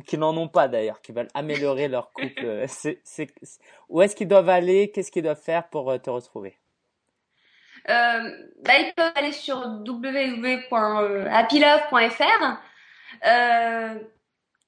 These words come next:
Speaker 2: donc, ils vont tomber sur, euh, sur, sur une offre, sur une offre, créer la relation de vos rêves. Donc, c'est, c'est quelque chose de gratuit. C'est une formation gratuite où, euh, euh, où ils peuvent apprendre justement pas à pas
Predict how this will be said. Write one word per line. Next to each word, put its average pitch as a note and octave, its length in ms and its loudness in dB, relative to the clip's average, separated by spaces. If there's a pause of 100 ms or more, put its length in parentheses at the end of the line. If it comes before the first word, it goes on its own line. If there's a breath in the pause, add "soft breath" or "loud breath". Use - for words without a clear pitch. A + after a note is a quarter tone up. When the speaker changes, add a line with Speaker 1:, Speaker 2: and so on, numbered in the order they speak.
Speaker 2:
donc, C#4 240 -4
ils D4 80 -2
vont B3+ 200 -6
tomber C#4+ 320 0
sur, C4+ 300 0
euh, A#3 300 6
sur, - 600 -8 (680)
sur C4+ 320 0
une B3+ 140 6
offre, D#4+ 280 4
sur - 220 0
une C4+ 140 4
offre, C#4 640 2 (160)
créer C#4 320 2
la B3 140 4
relation B3+ 580 0
de A#3 80 -8
vos A3+ 180 -4
rêves. B3 380 -2
Donc, A3 180 -12
c'est, G#3+ 640 -8 (280)
c'est - 760 -16
quelque C#4 140 -2
chose D4 140 0
de C#4 80 2
gratuit. C4 540 0 (100)
C'est - 160 -10
une A3+ 100 -6
formation C4 540 -2
gratuite B3 680 -6
où, A3 240 -10
euh, G3 220 -2 (580 loud breath)
euh, G3 240 0
où G3+ 60 -6
ils G#3 120 -10
peuvent A#3 200 4
apprendre A#3+ 560 2
justement A3+ 600 0
pas B3+ 260 8
à - 60 0
pas B3+ 220 4